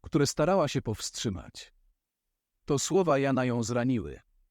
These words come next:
Nie powiedział tego tylko po to, by poczuła się lepiej,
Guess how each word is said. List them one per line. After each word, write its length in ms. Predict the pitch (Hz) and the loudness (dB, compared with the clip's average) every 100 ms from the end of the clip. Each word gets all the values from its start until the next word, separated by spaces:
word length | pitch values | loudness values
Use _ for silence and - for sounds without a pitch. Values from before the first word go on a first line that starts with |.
| _ _ _ _ _ _ - | _ _ _ _ _ _ -2
Nie 120 | 175 | 0
powiedział 420 | 226 214 226 208 | 2 0 2 2
tego 220 | 170 143 135 | 2 -2 -2
tylko 300 | 143 127 123 | -4 -4 -4
po 160 | 123 | -4
to, 300 | - 151 120 - _ | 0 0 0 -6 _
by 140 | 117 | -4
poczuła 360 | 139 143 214 170 | -2 -2 2 2
się 140 | - | 2
lepiej, 440 | 139 160 120 110 | 0 0 -2 -4